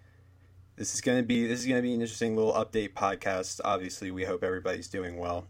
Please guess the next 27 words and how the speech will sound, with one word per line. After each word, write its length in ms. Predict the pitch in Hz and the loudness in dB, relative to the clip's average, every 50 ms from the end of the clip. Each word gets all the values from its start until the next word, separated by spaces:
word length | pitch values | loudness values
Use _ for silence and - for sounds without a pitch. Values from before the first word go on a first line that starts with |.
| - - | -16 -20
It's 160 | - - - | -16 -12 -10
a 40 | - | -4
crazy 340 | - 107 98 98 - 98 | 0 0 2 2 0 -2
time 280 | 92 - - 101 104 101 | -4 -2 -2 -2 -2 -2
in 40 | 92 | -4
the 80 | 90 | -2
world, 200 | 87 92 92 92 | 0 0 2 2
but 100 | 95 101 | 2 2
we're 80 | 104 110 | 2 2
not 220 | 113 117 123 - | 2 2 2 2
gonna 120 | - 110 107 | 0 -4 -4
talk 300 | - - 104 98 - - | -2 0 0 0 0 -2
about, 340 | 92 87 87 87 87 - - - - - - - - - - - - - - | -4 -2 -2 -2 -2 -4 -6 -10 -20 -20 -20 -20 -20 -20 -20 -20 -14 -8 -4
um, 520 | 98 98 92 92 87 87 85 87 90 98 - - - - - | -2 -2 -2 -2 -4 -4 -6 -8 -10 -12 -14 -20 -20 -10 -4
everything 240 | - 92 90 95 92 | -4 -2 -2 -2 -4
that's 100 | 92 90 | -4 -4
going 180 | - 92 92 92 | -4 -4 -4 -4
on 80 | 92 | -4
in 40 | 92 | -4
the 60 | 92 | -4
world. 240 | 98 107 110 117 98 - | -4 -4 -4 -4 -2 0
Everybody 300 | - 110 120 131 139 139 | 2 4 6 8 8 8
else 180 | 139 139 - | 8 6 4
is 80 | 127 117 | 2 4
already 220 | 123 117 117 117 | 6 8 6 6
doing 180 | 101 110 117 92 | 4 2 -2 -2
that. 220 | 82 85 - - | -2 -6 -10 -10